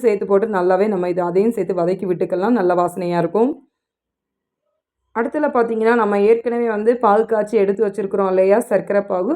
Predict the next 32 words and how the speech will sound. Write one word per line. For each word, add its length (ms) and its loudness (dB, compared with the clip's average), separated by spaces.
அதையும் 380 2
நம்ம 260 0
இதோட 260 0
சேர்த்து 320 -2
விட்டுக்கலாம். 460 -4
பாருங்க 320 -2
கலர்ஃபுல்லா 640 -2
இருக்குது. 300 0
இதையும் 300 2
சேர்த்து 240 2
நல்லா 320 2
வந்து 180 2
மிக்ஸ் 260 -10
பண்ணி 240 0
விட்டுக்கோங்க. 400 -4
ஸ்கூலுக்கு 360 -2
போயிட்டு 240 0
வர 100 0
குழந்தைங்கனாலும் 580 0
சரி, 200 0
வேலைக்கு 340 2
போயிட்டு 260 -2
வரவங்களுக்கு 540 0
ஈவினிங் 320 -2
ஸ்நாக்ஸா 380 -2
நம்ம 260 -2
இது 140 8
ஒரு 140 0
ரெண்டு 180 2
பால், 280 4
பனானா 340 4
பால் 160 2